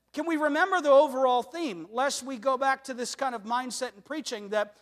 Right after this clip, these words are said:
the whole point of preaching through the Old Testament is saying, "Be like so-and-so." The whole point of us going to these books is saying, all of us fall short of the glory of God.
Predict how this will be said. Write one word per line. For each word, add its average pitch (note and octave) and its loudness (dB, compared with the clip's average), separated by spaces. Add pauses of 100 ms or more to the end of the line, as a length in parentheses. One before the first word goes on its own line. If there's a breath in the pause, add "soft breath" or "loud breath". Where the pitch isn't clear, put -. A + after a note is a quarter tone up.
(140 soft breath)
the A#3 4
whole C4 4
point C#4 -2
of A#3 -2
preaching B3 -8
through B3 -8
the A3 -10
Old A3+ -2
Testament C4 -6
is G3+ -10
saying, A3 -10
"Be A#3 -12
like A3+ -2
so-and-so." D4 -8 (840)
The A3 -4
whole E4+ 4
point D4+ 2
of B3+ 0
us B3 0
going B3 -2
to A3+ -8
these G#3 -10
books B3+ -2
is A3+ -8
saying, A3+ -6 (300)
all D#4+ 4
of C#4+ -2
us B3 -2
fall A#3+ -2
short C4+ -4
of G3+ -4
the F#3+ -10
glory A3 -4
of E3+ -8
God. E3 -4